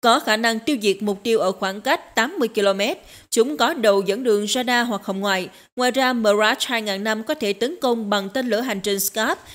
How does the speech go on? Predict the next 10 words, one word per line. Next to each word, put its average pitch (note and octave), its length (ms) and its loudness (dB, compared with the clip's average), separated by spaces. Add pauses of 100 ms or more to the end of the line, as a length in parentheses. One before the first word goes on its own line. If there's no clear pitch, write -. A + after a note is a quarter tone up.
(240)
và B3 240 4
tên D4 180 4
lửa G#3 200 2
chống B3 320 -2
radar A#3 520 2
A A#3 440 2
S - 120 -2 (100)
ba A3 220 4
bảy G3 320 0
Armat. G3+ 500 0